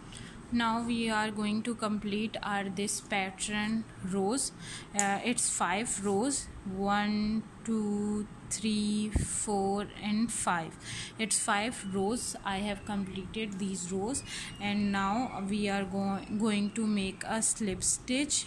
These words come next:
and next rows will be single crochet row. And, uh, here we change a color with white, because single crochet row is completed with white color. Now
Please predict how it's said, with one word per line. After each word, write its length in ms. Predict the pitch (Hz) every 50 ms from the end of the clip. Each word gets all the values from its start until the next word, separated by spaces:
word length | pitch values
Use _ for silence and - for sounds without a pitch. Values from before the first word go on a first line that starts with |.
| 254 -
and 520 | - 220 208 202 202 202 202 202 196 196
next 440 | 196 202 220 226 - - - - - 202
rows 320 | 202 208 196 202 208 196
will 260 | 196 196 190 190 196 190
be 280 | 175 214 240 285 294 - - - - - - -
single 520 | - - - 247 220 214 208 196 214 233
crochet 540 | 226 233 - 226 196 185 - - - 208 202
row. 360 | 196 196 196 214 254 294 294 294 - - - - - - - - - 190
And, 640 | 202 202 190 - - 170 214 202 202 202 208 202 185
uh, 100 | 202 202
here 420 | 202 196 190 214 202 214 233 233
we 100 | 226 240
change 440 | 220 226 - 220 202 202 208 208 202 -
a 60 | 220
color 540 | 214 - - 208 196 190 190 202 233 285 311 - - - - - - - - - - - -
with 260 | 196 190 202 202 175 175 175 175
white, 600 | 175 196 190 190 190 208 269 277 - - - - - - - - - - - - - - - - - - - - - - - - - - - - - -
because 520 | 214 208 208 202 202 - 202 196 202 214 214
single 360 | - - 240 208 202 202 208
crochet 460 | 202 - 214 214 214 - - 226 208
row 320 | 196 190 208 202 208 214 -
is 220 | - 247 233 -
completed 800 | - - 226 202 202 190 202 196 196 196 185 - 226 226 226 214 202
with 200 | 220 262 240 - - -
white 320 | 202 190 185 185 190 - -
color. 340 | - 226 202 190 202 247 294 302 - - - - - - - - - - - - - - - - - - - - - -
Now 540 | 233 226 214 196 190 196 208 233 285 294